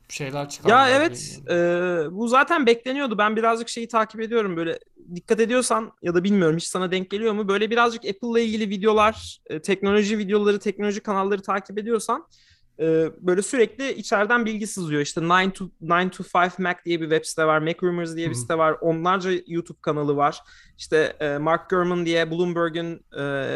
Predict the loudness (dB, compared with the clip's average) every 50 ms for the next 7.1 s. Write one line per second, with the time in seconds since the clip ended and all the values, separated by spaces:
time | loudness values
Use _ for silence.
0 | -6 -2 -2 -2 -2 -2 -2 -4 -2 -2 -2 -2 -2 0 0 0 0 0 0 -2
1 | -2 0 2 2 2 2 0 -2 -4 -2 -2 0 0 0 0 0 -2 -2 -6 -8
2 | -8 -6 -4 -4 -2 -2 -2 -2 -4 -6 -8 -2 0 0 0 2 2 2 2 2
3 | 2 2 0 -4 -8 _ -14 -12 -4 -2 0 0 2 2 0 0 0 -2 -4 -4
4 | -6 -6 -8 -4 0 0 0 2 2 2 2 4 2 2 2 2 0 -2 -2 -4
5 | -8 -18 -20 -20 _ _ -2 2 2 2 2 4 4 4 4 4 4 2 0 0
6 | 0 0 -2 -2 -2 -4 -4 -4 -2 -2 -2 -4 -2 -2 0 0 4 4 4 4
7 | 4 2